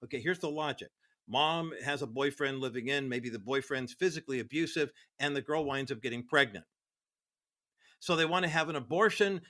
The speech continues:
to keep everything quiet at home, but they don't want mom to know. Why? Because if mom found out, then the boyfriend might get abusive to the girl. Maybe the girl doesn't belong in that home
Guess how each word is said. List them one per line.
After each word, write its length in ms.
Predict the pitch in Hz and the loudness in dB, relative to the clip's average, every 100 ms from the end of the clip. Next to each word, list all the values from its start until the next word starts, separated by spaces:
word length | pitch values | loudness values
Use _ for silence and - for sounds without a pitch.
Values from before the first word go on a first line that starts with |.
| _ | _
to 80 | 135 | -6
keep 200 | 170 165 | 0 2
everything 320 | 180 165 135 | 2 0 -2
quiet 360 | - 156 151 | 0 4 4
at 100 | 135 | 4
home, 380 | 120 208 196 160 - - | 0 0 2 -2 -6 -8
but 100 | 143 | -2
they 120 | 160 | 2
don't 180 | 214 226 | 2 4
want 200 | 190 156 | 2 2
mom 300 | 147 165 175 | 2 2 0
to 100 | 156 | -4
know. 420 | 135 170 131 85 _ _ _ _ _ _ _ | 0 0 0 -4 _ _ _ _ _ _ _
Why? 440 | 101 123 156 262 254 _ _ 160 | 2 6 8 6 0 _ _ 0
Because 260 | 165 170 | 4 4
if 140 | 151 123 | 2 4
mom 340 | 156 226 220 | 8 8 6
found 340 | 196 180 165 | 6 6 6
out, 320 | 185 247 170 - - | 6 6 6 0 -6
then 140 | 170 170 | -2 0
the 80 | |
boyfriend 500 | 147 185 262 254 175 | 4 6 6 6 4
might 200 | 170 175 | 6 4
get 120 | 185 196 | 4 2
abusive 540 | 160 226 - 202 214 | 4 2 4 2 4
to 80 | 262 | 0
the 100 | 277 | 2
girl. 220 | 285 285 - _ _ _ _ _ _ _ _ _ _ _ _ _ _ _ _ _ _ - | 2 2 0 _ _ _ _ _ _ _ _ _ _ _ _ _ _ _ _ _ _ -12
Maybe 200 | 165 247 | -10 -6
the 100 | 240 | -6
girl 200 | 151 185 | -6 -6
doesn't 240 | 151 139 | -6 -6
belong 240 | 127 123 131 | -6 -4 -4
in 80 | 123 | -6
that 140 | 113 | -6
home 320 | 185 190 175 | -6 -8 -12